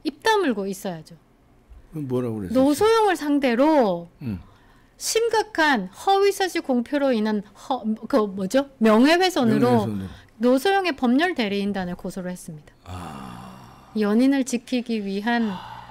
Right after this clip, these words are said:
Speaker 1: 몸부림이라고 할 수도 있지만 대한민국의 정서에는 굉장히 반하는
Speaker 2: 음, 음.
Speaker 1: 행동이다. 그게 팔월에 나옵니다.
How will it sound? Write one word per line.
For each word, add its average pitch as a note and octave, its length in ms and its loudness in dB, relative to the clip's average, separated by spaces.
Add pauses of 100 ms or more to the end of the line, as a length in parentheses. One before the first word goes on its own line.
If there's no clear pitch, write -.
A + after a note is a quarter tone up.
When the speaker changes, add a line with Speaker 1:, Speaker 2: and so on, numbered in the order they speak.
(140)
Speaker 1:
몸부림이라고 C4 960 4
할 D#4+ 160 -2
수도 C#4 260 -6
있지만 C#4 760 0 (260)
대한민국의 C4+ 760 2
정서에는 A3+ 560 0
굉장히 A3+ 460 0
반하는 B3+ 800 0
Speaker 2:
음, D#4 140 -6
음. F#3+ 100 -18
Speaker 1:
행동이다. C4 540 -2 (240)
그게 D#4 420 0 (120)
팔월에 F4+ 440 -2 (160)
나옵니다. F#3 560 -6